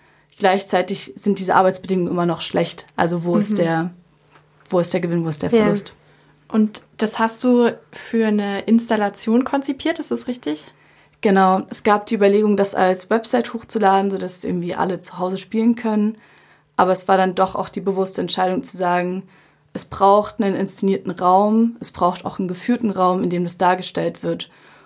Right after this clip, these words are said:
Speaker 1: Und Ziel ist es, am zwölften fünften in der Enderei, ein kleines Pop-up-Lädchen in Löbtau, diese Installation aufzubauen und spielbar zu machen.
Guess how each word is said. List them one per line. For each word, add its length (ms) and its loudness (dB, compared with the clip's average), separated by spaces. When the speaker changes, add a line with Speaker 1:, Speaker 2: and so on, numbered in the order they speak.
Speaker 1:
Und 600 0
Ziel 300 -2
ist 180 2
es, 160 -2
am 380 -2
zwölften 640 2
fünften 760 4
in 200 0
der 140 0
Enderei, 560 0
ein 80 -4
kleines 300 -4
Pop-up-Lädchen 1080 -4
in 460 -2
Löbtau, 560 2
diese 180 2
Installation 580 -2
aufzubauen 640 2
und 140 -6
spielbar 380 -6
zu 100 -8
machen. 520 -4